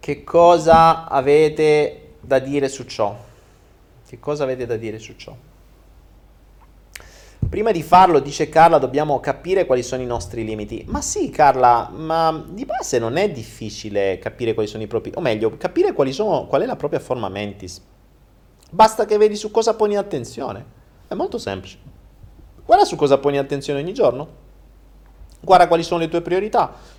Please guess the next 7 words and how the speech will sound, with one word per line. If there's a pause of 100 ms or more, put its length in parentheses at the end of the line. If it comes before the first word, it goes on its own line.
Vi
ho
fatto
diversi
video
su
questi.